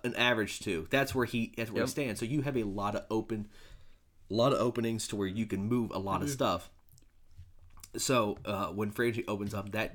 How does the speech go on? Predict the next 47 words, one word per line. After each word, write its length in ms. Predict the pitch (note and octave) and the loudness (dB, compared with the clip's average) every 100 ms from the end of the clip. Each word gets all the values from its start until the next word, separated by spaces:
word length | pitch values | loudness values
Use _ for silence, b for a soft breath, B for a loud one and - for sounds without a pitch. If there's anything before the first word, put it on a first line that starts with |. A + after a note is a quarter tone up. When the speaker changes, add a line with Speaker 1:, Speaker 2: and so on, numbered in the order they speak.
| - - | -8 -6
Speaker 1:
and 180 | G#2 | -2
plus 180 | G2 B2 | 2 2
that 80 | A#2+ | 2
Jets 220 | A2 G#2+ | 0 0
head 160 | A#2+ G2+ | -2 -2
team 120 | A2+ | -4
has 80 | F#2+ | -2
a 40 | |
lot 280 | F2 E2+ F#2 | -4 -2 0
of 80 | G2 | 0
cap. 320 | B2+ G2+ - - | -2 -2 -4 -6
Speaker 2:
It 120 | G#2 | 0
is. 120 | F#2+ F2+ | 2 2
Speaker 1:
The 60 | |
Jags, 480 | G2 A2 G#2+ F2 D#2 - | 0 2 2 0 -2 -2
same 240 | G#2 G#2+ | 0 0
thing. 180 | G#2 E2 | -2 -2
We 80 | F#2+ | 0
talked 200 | A#2 G#2+ | 2 2
about 80 | F2+ | 2
the, 100 | - A2 | -2 0
they 140 | F#2+ | 0
have 160 | G2+ F#2 | 0 -2
good 120 | G#2+ | 2
Speaker 2:
Yep. 100 | A#2 | 2
Speaker 1:
players. 380 | A#2 A#2 A2+ - b b b | 4 2 2 -2 b b b
They 120 | G2 | 0
do 240 | F#2+ A#2 A#2 | 2 2 2
have 180 | A#2 G#2+ | 2 0
a, 80 | F#2+ | -2
they 140 | G#2+ | 2
have 80 | A2 | 2
the 60 | G#2 | 2
number 160 | A2+ | 2
one 80 | A2+ | 2
overall 160 | G2+ F#2 | 0 0
pick, 240 | A2+ G#2+ | -2 -4
and 80 | G#2+ | -2
they 40 | |
have 100 | G2+ | -2
a 40 | F2+ | -2
lot 320 | E2+ F2 F2+ | -2 -2 -2
of 80 | G2 | -2
cap 300 | A2 G2+ - | -4 -4 -4
space. 400 | - E2 - - - | -6 -6 -8 -10 -10
Speaker 2:
They 100 | |
do. 140 | C#2 | -8